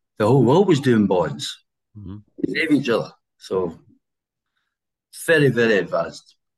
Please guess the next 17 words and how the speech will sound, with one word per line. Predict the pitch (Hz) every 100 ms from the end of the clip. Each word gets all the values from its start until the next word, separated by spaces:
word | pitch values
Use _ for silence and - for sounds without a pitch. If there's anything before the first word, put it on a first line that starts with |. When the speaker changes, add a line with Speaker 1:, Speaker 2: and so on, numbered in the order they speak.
| -
Speaker 1:
Very, | 135 113
very | 107
Speaker 2:
Yeah. |
Speaker 1:
clever. | 92 127 - - _ _ -
Very | 151
intelligent. | 143 107 104 98 - - - _ _ _ _ _ _ _ _ _ -
Very | 135 113
arty, | 107 104 - 104 101
very | 117 101
everything | 98 98 95
about | 90 90
Speaker 2:
Yeah, | 110
Speaker 1:
him. | 123
Speaker 2:
great | 110 -
painter | - 98 131 127 78
as | 76
well. | 90 87 76